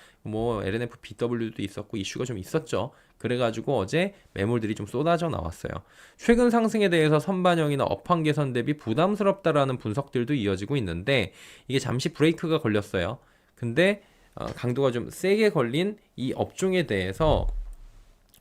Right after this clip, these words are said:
어, 발표된 그 시-, 실적이나 이런 거 있잖아요. 한번 복귀해보세요. 그러니까 브레이크가 걸렸는데 생각보다 세게 걸리니까 무섭잖아요. 그럴 때는 지금까지 나와 있는 이슈들을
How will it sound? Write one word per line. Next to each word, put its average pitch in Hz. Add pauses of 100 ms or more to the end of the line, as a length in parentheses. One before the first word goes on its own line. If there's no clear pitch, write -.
(140)
어, 80 (340)
발표된 147 (160)
그 101
시-, - (280)
실적이나 226
이런 95
거 87
있잖아요. 92
한번 165
복귀해보세요. 240 (320)
그러니까 113 (400)
브레이크가 196
걸렸는데 135
생각보다 196
세게 220
걸리니까 147
무섭잖아요. 104
그럴 160
때는 147
지금까지 135
나와 101
있는 107
이슈들을 101